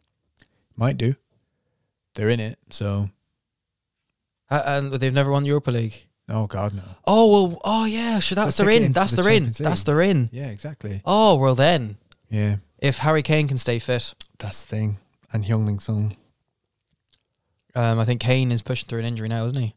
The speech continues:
Speaker 1: Oh, of course. He was rushed back. Emergency.
Speaker 2: Yeah.
Speaker 1: Oh, if they, if they drop points to West Brom, goosed.
Speaker 2: Oh, I don't see that happening.
Speaker 1: Not him, but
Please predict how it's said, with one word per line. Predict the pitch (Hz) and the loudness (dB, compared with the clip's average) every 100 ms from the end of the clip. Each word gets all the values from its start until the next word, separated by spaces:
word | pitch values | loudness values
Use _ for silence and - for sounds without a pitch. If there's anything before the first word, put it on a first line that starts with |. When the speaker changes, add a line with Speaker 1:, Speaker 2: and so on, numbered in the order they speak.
| _ _ - | _ _ -10
Speaker 1:
Oh, | 113 | -8
of | - | -6
course. | 101 92 92 | -6 -4 -4
He | 107 | -6
was | 95 | -6
rushed | 107 101 | -6 -6
back. | - 110 - - _ _ - | -8 -10 -12 -20 _ _ -4
Emergency. | 110 107 101 - 92 - _ | -2 -2 -4 -8 -10 -12 _
Speaker 2:
Yeah. | 113 110 107 107 107 101 | -6 -4 -4 -4 -4 -6
Speaker 1:
Oh, | 127 | -8
if | 117 | -6
they, | 175 | -6
if | 165 - | -8 -4
they | 165 175 170 160 | -2 0 -2 -4
drop | 131 135 147 123 | -8 -6 -6 -2
points | 143 127 | 0 0
to | 113 | -2
West | 101 | -4
Brom, | 113 104 98 - _ - _ _ _ _ _ _ _ _ _ _ _ - | -2 -2 -4 -8 _ -20 _ _ _ _ _ _ _ _ _ _ _ 0
goosed. | 110 101 - - | 2 2 -2 -8
Speaker 2:
Oh, | - | -8
I | 101 | -8
don't | 98 104 | -6 -8
see | 101 98 | -10 -12
that | 98 | -12
happening. | 98 101 101 107 104 104 _ | -12 -12 -12 -12 -12 -14 _
Speaker 1:
Not | 165 - | -6 -4
him, | 139 113 131 - - | -6 -4 -8 -8 0
but | 117 104 | 0 0